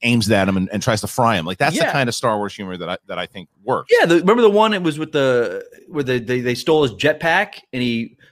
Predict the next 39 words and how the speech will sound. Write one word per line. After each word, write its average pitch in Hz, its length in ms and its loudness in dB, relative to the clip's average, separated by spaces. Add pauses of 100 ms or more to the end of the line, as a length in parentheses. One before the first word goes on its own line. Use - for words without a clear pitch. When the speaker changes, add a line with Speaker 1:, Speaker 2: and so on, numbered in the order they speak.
(100)
Speaker 2:
had 147 180 0
it 143 100 0
flip 160 240 0
all, 151 320 6
you 131 120 -2
know, 120 100 0
go 139 100 2
up 139 120 2
in 135 60 0
the 135 120 -2
air, 143 140 2
but 139 140 0
they 156 80 2
weren't 165 200 0
showing 160 380 2
it. 185 80 0
They 143 80 0
were 127 80 0
just 139 120 -4
showing 156 180 -2
his 123 100 -6
reaction 120 380 -2
to 143 60 -2
it - 40 -2
in 127 40 -4
Speaker 1:
Right, 147 160 4
Speaker 2:
the 117 60 0
air. 185 180 -2
Like, 131 200 -4
that 190 100 4
Speaker 1:
right. 156 100 -2
Speaker 2:
kind 185 140 -6
of 135 100 -8
humor 156 280 -4
Speaker 1:
That, 117 100 -4
Speaker 2:
works. - 460 -4
Speaker 1:
that 131 260 0
ki-, - 80 -2
and, 120 400 0